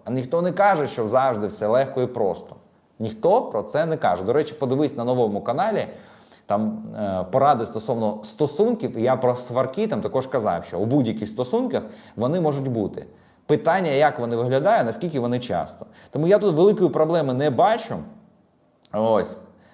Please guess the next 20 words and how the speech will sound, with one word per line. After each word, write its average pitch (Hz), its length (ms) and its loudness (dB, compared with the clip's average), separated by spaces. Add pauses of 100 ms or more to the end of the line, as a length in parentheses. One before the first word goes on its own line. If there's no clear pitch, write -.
(340)
Що 180 200 4
скажеш 180 400 2
про 139 240 2
кризу 147 400 2
в 110 80 -2
довгострокових 120 840 2
стосунках? 120 680 -4 (580)
Якщо 113 220 -2
ви 156 120 4
пройдете 131 720 2
цю - 180 -4
кризу, 151 560 -2 (140)
ваші 107 260 -2
стосунки 139 520 -4
стануть 131 380 -2 (340)
лише 131 460 -2
міцнішими. 113 800 -4 (500)
Якщо 107 540 -2 (460)
ні, 175 500 -2 (480)
то 143 680 -2